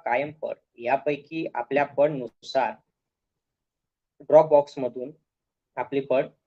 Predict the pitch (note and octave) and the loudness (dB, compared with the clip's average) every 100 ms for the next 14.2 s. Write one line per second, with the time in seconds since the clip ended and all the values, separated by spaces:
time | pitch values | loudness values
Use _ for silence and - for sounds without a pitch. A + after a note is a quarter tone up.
0 | _ - D3+ D#3 - A#2+ A2+ A2 - _ | _ -4 -2 -2 -2 -6 -6 -12 -18 _
1 | _ _ _ _ _ _ _ _ _ _ | _ _ _ _ _ _ _ _ _ _
2 | _ _ _ _ _ E3 F3 E3+ D#3 D#3+ | _ _ _ _ _ 0 2 2 2 2
3 | D#3 C#3 - D#3+ D#3 D3 D#3 D3+ - C#3+ | 0 -2 -4 -6 -6 -6 -6 -4 0 0
4 | C#3+ - C#3+ C#3+ C3+ B2 B2 B2 B2 A#2+ | -2 -4 -4 -2 -4 -2 -2 0 -2 -4
5 | B2 _ _ _ _ C3+ C3+ C3 C3+ C3 | -10 _ _ _ _ -8 -6 -8 -6 -4
6 | A#2+ B2+ C3 C3 C3+ A#2+ A#2 A#2+ A#2 B2 | -2 -2 -2 2 2 0 -4 -6 -6 -8
7 | B2 - A#2+ A#2+ A#2+ B2 A#2+ A#2+ B2 B2+ | -10 -8 -6 -4 -4 -6 -6 -8 -6 -8
8 | - C#3 B2+ A#2+ A#2 A#2+ - B2+ A#2+ A#2 | 0 0 0 -2 0 -2 -2 -6 -6 -6
9 | A#2+ C#3 C3+ B2 - B2 A#2+ - A2+ A#2+ | 0 2 2 0 -4 -8 -8 -4 -2 0
10 | C3+ C#3+ B2 - A#2 A2+ - _ _ _ | 2 2 0 -2 -2 -2 -6 _ _ _
11 | _ _ _ _ _ _ B2+ C3 B2 C#3 | _ _ _ _ _ _ -4 -2 -2 -2
12 | - B2+ B2+ C3 C#3 C3+ C3+ - - _ | 0 -2 -2 -4 0 0 0 -6 -20 _
13 | _ _ - C#3+ C#3+ C#3 - C3+ D#3 C#3+ | _ _ -16 -8 -4 -4 -2 0 4 2
14 | A2 | 0